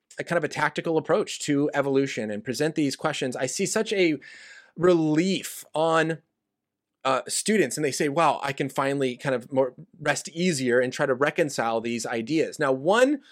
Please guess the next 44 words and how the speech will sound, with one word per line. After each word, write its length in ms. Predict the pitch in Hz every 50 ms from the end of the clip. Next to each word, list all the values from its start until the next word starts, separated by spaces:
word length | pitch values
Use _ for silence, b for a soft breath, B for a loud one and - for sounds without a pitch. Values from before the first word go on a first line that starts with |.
| B B B B B B B -
thing 260 | - 190 196 196 190
that 120 | 180 - -
creates 260 | - 165 156 143 -
a 40 | 156
lot 180 | 143 131 131
of 80 | 123 -
difficulties 640 | 156 165 156 160 - 113 104 101 - 113 117 123 123
is 180 | - 143 139 135
that 120 | 170 160
when 120 | 160 156 156
the 80 | 147
church 340 | 135 - - 196 202 196 -
presents 400 | - 190 156 127 156 156 151 -
this 120 | 165 147 151
idea 260 | 135 123 127 127 120
that 60 | 123
you 180 | 127 131 123 113
have 480 | - - - - 151 156 170 180 -
to 100 | - 190
be 400 | 147 120 120 113 113 117 117 113 B B B B B B B
a 80 | 147 139
young 380 | 135 123 139 139 151 156 165
earth 260 | 160 156 147 139 139 - -
creationist 500 | 143 135 131 123 - 131 117 113 - -
believing 320 | 127 127 131 127 127 127
everything 300 | 123 120 123 120 123 120
is 120 | 113 107
six 180 | - 147 135 -
thousand 280 | 147 127 123 110 117 120
years 200 | 117 113 110 110
old, 240 | 107 101 104 104 _ B B B B B B B B B -
and 300 | 147 143 143 139 135 135 139 131
then 160 | 143 143 139
in 240 | 135 139 139 135 127
science 240 | - 175 185 165 -
class 280 | - 139 123 120 -
we're 80 | 139 131
learning 360 | 131 127 127 127 127 123 123
about 200 | 120 120 117 117
evolution 520 | 117 123 131 131 135 127 117 - - 135
and 120 | 120 120 120
that 160 | 120 120 113
the 140 | 131 123 -
earth 220 | 123 117 117 113